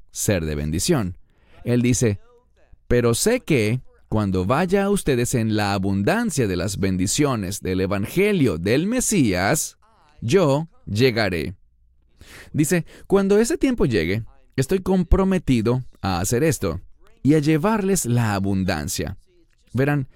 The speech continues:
no se trata solo de la experiencia de salvación, sino que el Evangelio tiene un gran poder para producir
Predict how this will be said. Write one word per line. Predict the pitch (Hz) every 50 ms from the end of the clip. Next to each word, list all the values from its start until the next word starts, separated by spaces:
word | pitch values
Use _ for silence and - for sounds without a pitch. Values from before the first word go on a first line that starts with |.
| - _ -
no | - 190 220
se | - 277 -
trata | - 226 - - 165
solo | - - 135 123 120 113
de | 113 104
la | 98 98 92
experiencia | 90 - - - 107 98 98 104 104 101 95 95 - 127
de | 110 98 78 -
salvación, | - 95 95 95 104 123 - 175 185 165 131 131 135 - - _ _ _ - - - - - -
sino | - - 151 151 143 135
que | - 135 123
el | 120
Evangelio | 120 113 113 113 120 - 214 220 190 147 143 135
tiene | - - 170 175 170 170
un | 165 160 151 131
gran | 120 127 127 165 185 196 170 127 101
poder | - - 101 92 92 80 78 78 - 85 95 - - _ _ _ _ - _
para | - 104 107 104 101
producir | 107 - 120 117 107 104 104 - - 127 123 101 -